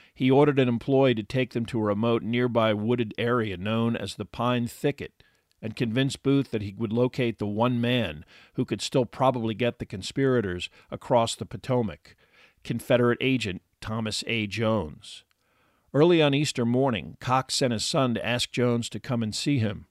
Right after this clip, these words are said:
Jones, high on any federal list of rebel collaborators in the region, had already been aggressively confronted by Union soldiers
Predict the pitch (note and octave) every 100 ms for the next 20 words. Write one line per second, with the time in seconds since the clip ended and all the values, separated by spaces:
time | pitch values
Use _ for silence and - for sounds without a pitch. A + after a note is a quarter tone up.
0 | _ _ _ _ _ - B2+ B2+ C#3 D3
1 | B2+ B2 D3 D3 C3+ B2+ A2+ D3 C3 A#2+
2 | A#2+ C3 - G#2+ A2 B2 A#2+ - A2 A2
3 | C3 A#2+ A2 G#2 G#2 A2 G2+ F#2+ B2 A#2
4 | A2 F2 - - - - B2 C3 C#3 A#2+
5 | A#2 G#2 A#2+ B2+ - G#2 A2 - G2 -
6 | C3 C3+ A2 G2 G2+ G#2 A#2+ B2+ G#2+ F#2+
7 | - B2+ C3 G#2+ F#2